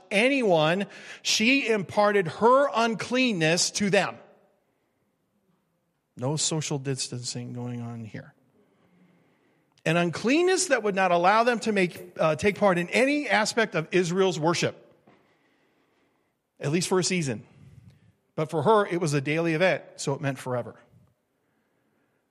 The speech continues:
Because this woman's condition was also embarrassing, and because she was ceremonially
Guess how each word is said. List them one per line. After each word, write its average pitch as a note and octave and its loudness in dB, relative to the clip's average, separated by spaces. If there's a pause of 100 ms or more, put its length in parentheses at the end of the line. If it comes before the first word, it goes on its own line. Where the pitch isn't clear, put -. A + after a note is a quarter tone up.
Because C4 -4
this D4+ -2
woman's A#3 -2
condition E3+ -4
was C#3+ -4
also E3+ -4
embarrassing, D3 -6 (1700)
and D#3 -4
because F3+ 0
she G3+ -2
was F3+ -2
ceremonially G3+ -2